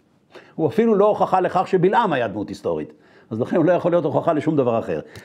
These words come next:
אה, אין, אל תחפשו הוכחות היסטוריות מדעיות ל-, ל-, ל-, ל-,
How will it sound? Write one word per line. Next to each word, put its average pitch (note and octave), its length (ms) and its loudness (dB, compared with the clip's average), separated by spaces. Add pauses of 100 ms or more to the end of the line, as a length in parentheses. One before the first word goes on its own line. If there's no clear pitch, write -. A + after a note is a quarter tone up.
(260)
אה, - 140 -4 (360)
אין, A3+ 160 -2 (120)
אל - 280 0
תחפשו A3+ 400 -2
הוכחות G3 440 0
היסטוריות F3+ 720 0
מדעיות D#3+ 600 2
ל-, D#3+ 40 0
ל-, C3+ 400 0
ל-, B2+ 220 0
ל-, - 20 2